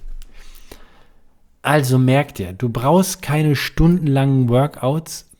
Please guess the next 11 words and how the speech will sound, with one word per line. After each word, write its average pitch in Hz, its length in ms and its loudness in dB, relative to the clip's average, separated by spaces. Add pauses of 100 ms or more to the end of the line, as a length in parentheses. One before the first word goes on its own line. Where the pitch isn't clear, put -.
(140)
Kurze 190 520 0
und 156 160 -4
gezielte 151 580 -6
Einheiten 123 460 -4
reichen 117 380 -6
völlig 143 840 -2
aus, 110 340 -2 (280)
um 117 120 -4
fit - 240 -2
zu 107 160 -8
werden, 90 300 -10